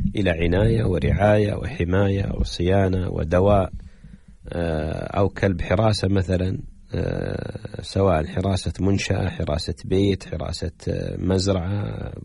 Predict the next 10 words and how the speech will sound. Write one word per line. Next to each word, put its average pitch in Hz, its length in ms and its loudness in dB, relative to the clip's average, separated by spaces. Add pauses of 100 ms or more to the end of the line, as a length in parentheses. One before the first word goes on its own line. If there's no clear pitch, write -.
(140)
بستان، 95 540 0
حديقة، 101 720 -2 (640)
أيضًا 92 460 0
حراسة 90 500 -4
ماشية 95 480 2
أو 73 140 -4
شيء، 95 360 -2 (640)
هذا 190 500 0
يدخل 233 300 0
ضمن 185 260 2